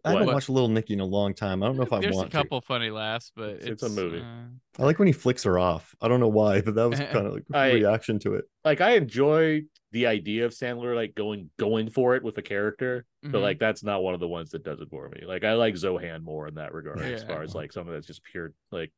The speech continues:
Speaker 2: sh-, like, craziness with him playing a re-, a, a full-on character.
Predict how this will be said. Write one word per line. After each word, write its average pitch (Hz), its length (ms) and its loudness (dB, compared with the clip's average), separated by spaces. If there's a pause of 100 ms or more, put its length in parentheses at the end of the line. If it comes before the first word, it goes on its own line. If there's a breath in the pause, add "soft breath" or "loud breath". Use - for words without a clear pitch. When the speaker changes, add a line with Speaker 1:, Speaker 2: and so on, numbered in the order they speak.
Speaker 2:
sh-, - 160 -14 (180)
like, 110 220 0
craziness 87 600 -8
with 90 220 -12
him 80 240 -16 (220)
playing 95 280 -4
a 90 60 -8
re-, 87 200 -8
a, 82 120 -10 (140)
a - 40 -14
full-on 82 400 -8
character. 82 480 -10